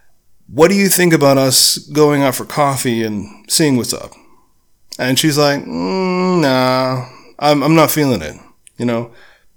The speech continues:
I'm currently talking to another guy, but if you wanna be friends, then yeah, that might work." And, you know, I had a moment of clarity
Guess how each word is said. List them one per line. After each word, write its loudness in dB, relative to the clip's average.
I'm 0
currently 2
talking 0
to 0
another 0
guy, -4
but -10
if -2
you 2
wanna 4
be 0
friends, -2
then 0
yeah, -4
that 0
might 0
work." -8
And, 0
you 4
know, 6
I 4
had 4
a 4
moment 4
of -6
clarity -6